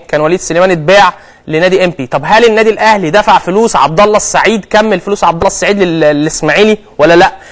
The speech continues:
هل النادي الاهلي دفع فلوس محمد نجيب وكملها بتاعه اتحاد الشرطه؟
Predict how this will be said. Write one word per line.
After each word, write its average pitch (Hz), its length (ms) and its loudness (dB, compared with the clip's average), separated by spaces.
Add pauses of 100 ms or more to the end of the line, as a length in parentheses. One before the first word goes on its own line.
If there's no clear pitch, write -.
(140)
هل 202 160 2
النادي 233 240 2
الاهلي 220 340 0
دفع 185 340 2
فلوس 208 300 -6
محمد 196 380 0
نجيب 180 420 0 (400)
وكملها 185 560 0
بتاعه 160 300 -2
اتحاد 208 280 -4
الشرطه؟ 226 520 0